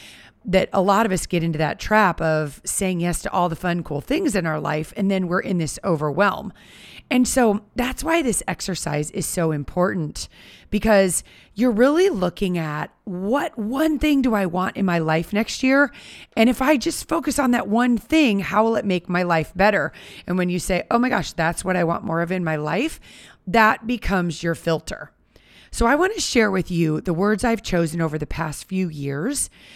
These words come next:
and how I've applied them and how they've just changed everything for my life and for my business.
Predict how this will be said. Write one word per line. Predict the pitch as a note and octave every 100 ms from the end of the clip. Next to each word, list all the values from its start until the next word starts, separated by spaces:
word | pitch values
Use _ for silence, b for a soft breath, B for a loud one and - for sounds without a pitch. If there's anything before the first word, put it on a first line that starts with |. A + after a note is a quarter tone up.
| B B
and | - A#3
how | F#3+ G#3+ A#3+ E4+
I've | A#3+
applied | F#3 F3+ - F3 F#3
them | G#3+ G#3
and |
how | F3+ G3+ A#3
they've | C#4+ A#3+
just | - F3 -
changed | - - D4 F#3+ E3+ - B B B -
everything | A3 G#3+ B3 - F3+ F3 E3+
for | G3+ G3
my | E3 D#3+
life | D#3 F3+ G3 -
and | G#3 G3+
for | - F3+
my | E3+
business. | D#3+ E3 D#3+ F#3+ E3+ E3+ -